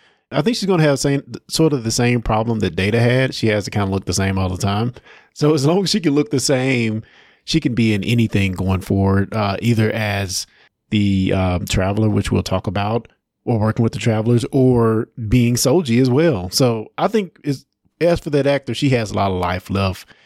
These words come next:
in Star Trek. Now, I do feel like, going back to a point that Cal made at the midway through the season,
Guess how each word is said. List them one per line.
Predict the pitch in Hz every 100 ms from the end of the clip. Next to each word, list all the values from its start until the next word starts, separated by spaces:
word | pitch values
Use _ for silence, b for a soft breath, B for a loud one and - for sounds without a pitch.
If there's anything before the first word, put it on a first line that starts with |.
| b
in | - 101 92 87 92
Star | - - 156
Trek. | 156 98 78 - B B B
Now, | 123 135 127 120 117 - _ -
I | 151
do | 127 170 220
feel | - 175
like, | 151 139 131 _ 123
going | 151 156
back | 147 151
to | 147 131
a |
point | 117 160 151
that | 123 120
Cal | - 123 160 208
made | 143 113 110 113 101 _ _ -
at | 151 143
the | 117 -
midway | 147 143 143 127 165 160 147
through | 156
the | 131
season, | - 196 151 120